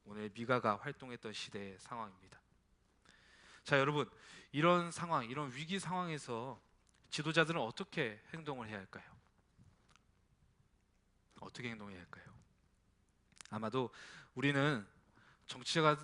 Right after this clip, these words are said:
정치가들은 서로 연합해서 하루속히 경제와 정치를 안정화시키고, 종교 지도자, 지도자들은 두렵고 지친 사람들의 마음을 위로하며 기도할 것이다 라고 생각합니다.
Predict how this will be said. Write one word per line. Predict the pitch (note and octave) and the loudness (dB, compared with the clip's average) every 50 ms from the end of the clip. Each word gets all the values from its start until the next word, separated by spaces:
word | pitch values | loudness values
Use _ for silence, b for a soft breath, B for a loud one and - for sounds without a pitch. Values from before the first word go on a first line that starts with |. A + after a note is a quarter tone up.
| - - | -6 -10
정치가들은 | - C3+ C3+ - - D3+ D#3+ D3 D#3 D#3 D#3+ D#3 | -8 -6 -4 0 2 4 4 4 4 0 -2 -2
서로 | - - F#3+ F#3 F3+ | -2 0 2 2 4
연합해서 | D3 B2+ B2+ D3 D3+ D3 - - D#3 D3+ C#3 - - D3 C#3+ C#3+ C3+ C3+ C3 - b b b b b b b | 4 4 6 6 6 6 6 4 2 2 2 0 0 0 0 0 0 -2 -6 -12 b b b b b b b
하루속히 | - - G#3+ A3+ G#3 - F#3 - - - C3 G2+ - _ _ _ _ - | -2 0 0 0 0 -2 -4 -6 -6 -6 -6 -6 -8 _ _ _ _ -14
경제와 | - A#2+ A#2+ B2+ A#2+ C3 B2 A#2+ B2 A#2+ A#2+ | -12 -12 -10 -4 -2 0 2 2 2 2 0
정치를 | - - A#2+ A#2+ - - C#3 C3 A#2+ | -2 -6 -8 -8 -6 -2 2 4 4
안정화시키고, | G#2+ A2 A#2 B2+ B2 B2 B2 A#2+ - - - - C3 - - F#3+ G3 - b b b b b b b - | 4 4 0 -2 -2 -2 -2 -2 -2 -6 -8 -10 -12 -10 -10 -12 -14 -16 b b b b b b b -6
종교 | - C#3 C#3 C#3+ D3 C#3+ | -4 -2 0 2 2 2
지도자, | - - C#3 C#3+ C#3+ C#3 D3 C#3+ C#3+ D3+ - - | 2 0 -2 -2 0 4 4 4 2 2 -4 -6
지도자들은 | - - D3 D3 D3 C#3 C#3+ C3+ C3+ C#3+ D#3 F3 C#3+ A2+ B B B B B B B - | -6 -4 -2 -2 2 4 4 4 4 4 2 2 2 0 B B B B B B B -10
두렵고 | - D3+ D#3+ E3+ D#3+ - - - E3+ E3+ E3+ D#3+ | -2 2 4 4 4 2 -2 -2 0 0 0 0
지친 | - - - - - - - F3 E3+ D#3+ | -4 -8 -10 -8 -6 -6 -4 -4 -4 -2
사람들의 | D#3 D#3+ D#3+ D#3 D3+ D3 D3 D3+ D3 C#3 | 2 2 2 2 2 2 2 2 2 4
마음을 | B2 A2+ A2+ A#2 A2+ A#2 A#2+ A#2+ A#2+ A#2+ A#2+ B2 - - | 4 4 6 6 4 2 0 -4 -6 -6 -8 -10 -12 -16
위로하며 | G#2+ A2 A#2 A#2+ B2 A#2 A2 G#2+ G#2 A#2+ A#2+ G#2+ - b b b b b b _ | -12 -8 -6 -4 -2 -2 -2 -2 -4 -6 -8 -8 -10 b b b b b b _
기도할 | - - A#2+ B2+ C3 C3 B2+ B2+ | -16 -10 -6 -2 0 0 0 -2
것이다 | - B2 G#2+ - - B2 A2+ G#2+ G2 | -4 -8 -10 -8 -6 -4 -4 -4 -4
라고 | G2+ G2 G2 - - B2 D3+ F#3 F3+ b b b b _ | -6 -8 -8 -8 -8 -8 -8 -10 -12 b b b b _
생각합니다. | - - B2+ A#2 B2 - - A2+ G#2+ F#2+ F#2+ - | -16 -12 -8 -6 -6 -6 -8 -10 -16 -18 -20 -20